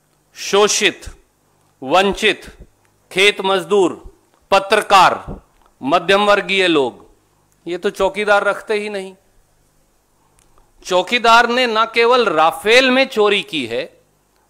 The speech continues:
बल्कि पांच साल में, पांच साल से की है युवाओं की नौकरियों की चोरी, किसान के उचित दाम की चोरी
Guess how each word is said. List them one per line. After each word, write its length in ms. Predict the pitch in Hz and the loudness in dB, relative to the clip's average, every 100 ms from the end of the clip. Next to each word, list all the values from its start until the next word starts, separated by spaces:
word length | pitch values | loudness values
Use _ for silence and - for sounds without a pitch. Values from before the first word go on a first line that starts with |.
| _ | _
बल्कि 380 | 123 180 185 226 | -2 0 0 -2
पांच 400 | 226 196 226 226 | 2 2 2 0
साल 380 | - 202 185 143 | -2 0 0 -2
में, 300 | 120 101 95 _ _ _ _ _ _ _ _ _ _ _ _ | -6 -10 -14 _ _ _ _ _ _ _ _ _ _ _ _
पांच 260 | 165 185 220 | 2 2 2
साल 400 | - - 202 233 | -2 0 2 2
से 200 | - 226 | -2 -4
की 260 | 226 190 147 | -4 -6 -6
है 380 | 113 107 - _ _ _ _ _ | -6 -12 -16 _ _ _ _ _
युवाओं 520 | 135 147 185 202 220 | -6 -2 0 2 2
की 180 | 220 214 | 0 -4
नौकरियों 640 | 165 143 160 190 190 208 208 | -2 0 -2 -2 -2 0 -2
की 140 | 226 | -6
चोरी, 360 | 214 214 214 240 254 _ _ _ _ _ _ _ _ _ _ _ _ - | -4 -2 -2 -4 -10 _ _ _ _ _ _ _ _ _ _ _ _ -6
किसान 500 | 180 175 202 214 220 | -4 2 2 4 0
के 180 | 214 214 | -2 -2
उचित 440 | 165 180 226 - | 0 -2 -4 -6
दाम 460 | 156 123 160 196 208 | -6 -2 0 0 -2
की 140 | 214 | -6
चोरी 500 | 214 202 196 214 214 | -4 -2 0 0 -4